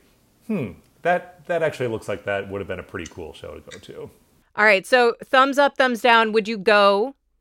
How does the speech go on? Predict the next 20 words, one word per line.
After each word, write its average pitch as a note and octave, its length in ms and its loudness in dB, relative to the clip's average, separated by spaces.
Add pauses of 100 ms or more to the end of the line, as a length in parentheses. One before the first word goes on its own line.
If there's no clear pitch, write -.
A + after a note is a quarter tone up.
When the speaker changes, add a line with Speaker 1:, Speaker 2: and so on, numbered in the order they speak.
(160)
Speaker 2:
to G3+ 480 0
one G3+ 200 -2
of F#3+ 80 -4
these F#3 420 -2 (200)
socially B3 420 0
distanced A3 480 -4
shows? G2+ 380 -4 (300)
That's F#3+ 220 -2
different C#4 300 2
than C4+ 120 0
one C#4 120 0
of C#4+ 80 -2
the C#4+ 80 -2
raves, F#3 380 0
but A3+ 140 0
would A3+ 120 -4
you C4+ 80 -6
go A3+ 300 2
to G#3+ 480 -2
a, F#3 340 4